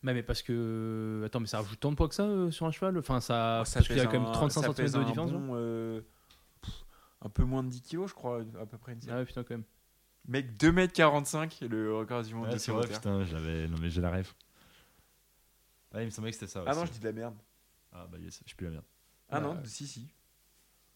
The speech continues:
Speaker 3: Bon, on parle là-dessus parce que sinon, euh,
Speaker 1: Ouais. <laughs> Yes.
Speaker 2: Bref. Euh, ouais, et du coup, deux quarante-sept, si vous voulez, euh, bah, c'est pas du tout, euh, audio ludique,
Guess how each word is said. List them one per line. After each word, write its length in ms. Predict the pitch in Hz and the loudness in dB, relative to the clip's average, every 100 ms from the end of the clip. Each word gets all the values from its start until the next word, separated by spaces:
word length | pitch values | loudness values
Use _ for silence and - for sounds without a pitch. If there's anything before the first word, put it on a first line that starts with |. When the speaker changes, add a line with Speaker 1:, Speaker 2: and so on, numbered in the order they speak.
| _ _ _ _ _ - | _ _ _ _ _ 2
Speaker 3:
Bon, 100 | 92 | 4
on 40 | |
parle 140 | 90 98 | 8 8
là-dessus 220 | 95 110 | 8 10
parce 160 | 98 - | 10 10
que 240 | 90 87 | 8 8
sinon, 340 | 82 - 90 87 76 131 | 6 0 -6 -8 -12 -6
euh, 200 | 127 123 | -4 0
Speaker 1:
Ouais. 20 | |
<laughs> 1400 | - 170 - - 311 320 - - - - - - _ _ | 6 6 6 4 4 2 0 -4 -18 -18 -20 -20 _ _
Yes. 360 | 120 123 - - _ _ _ _ _ _ _ - - - - | 0 0 -2 -10 _ _ _ _ _ _ _ -20 -20 -20 -4
Speaker 2:
Bref. 300 | 113 120 - - - - | -2 -2 -4 -20 -18 -2
Euh, 400 | 117 120 120 120 | 2 4 4 4
ouais, 320 | 135 175 - | 6 4 4
et 40 | 113 | -2
du 140 | 117 | -4
coup, 160 | - 156 | -4 -2
deux 180 | 120 139 | -2 -2
quarante-sept, 500 | 147 131 147 151 - 151 | -2 -4 -6 -8 -12 -18
si 160 | - | -12
vous 60 | 120 | -8
voulez, 240 | 131 151 | -4 -2
euh, 60 | 113 | -2
bah, 160 | 110 113 | -2 -4
c'est 140 | 120 | -6
pas 160 | 139 131 | -8 -8
du 120 | 117 | -10
tout, 260 | - 127 | -10 -6
euh, 320 | 107 104 104 98 - - _ _ _ _ _ _ _ _ _ | -4 -6 -8 -12 -18 -20 _ _ _ _ _ _ _ _ _
audio 300 | 120 113 123 | -10 -4 -2
ludique, 480 | 123 110 127 151 - | -2 -4 -6 -12 -18